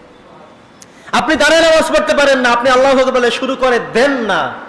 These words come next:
হিম্মত রাখেন মনের মধ্যে, "আল্লাহ, আমি দাঁড়িয়ে দাঁড়িয়ে নামাজ পড়তে চাই, আল্লাহ, আমি বসে নামাজ পড়তে চাই না, তুমি আমাকে হিম্মত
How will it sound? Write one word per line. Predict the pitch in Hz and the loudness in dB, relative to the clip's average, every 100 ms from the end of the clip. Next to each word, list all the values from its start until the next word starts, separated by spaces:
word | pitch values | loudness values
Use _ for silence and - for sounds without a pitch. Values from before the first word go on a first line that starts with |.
| - - - - - - - | -20 -20 -20 -20 -20 -12 -4
হিম্মত | 269 285 294 294 262 | -2 -2 0 -2 -2
রাখেন | 240 240 247 | -2 -2 -4
মনের | 233 208 | -2 -4
মধ্যে, | 202 196 | -2 -2
"আল্লাহ, | 190 202 | -2 -2
আমি | 185 170 | -2 -4
দাঁড়িয়ে | 196 247 294 294 | -2 0 0 2
দাঁড়িয়ে | 262 254 | 2 2
নামাজ | 233 233 233 | 2 0 -2
পড়তে | 214 - 180 | -6 -6 -4
চাই, | 175 156 131 113 - - - - - - - - - | -2 -2 -4 -12 -18 -20 -20 -20 -20 -20 -20 -20 -10
আল্লাহ, | 196 226 233 | -2 0 2
আমি | 226 | 0
বসে | 202 220 | 0 -2
নামাজ | 208 202 - | -2 -2 -4
পড়তে | 190 180 - | -4 -6 -2
চাই | 240 233 | 0 0
না, | 202 | -2
তুমি | 196 190 | -2 -2
আমাকে | 180 180 | -2 -4
হিম্মত | 170 196 | -6 -6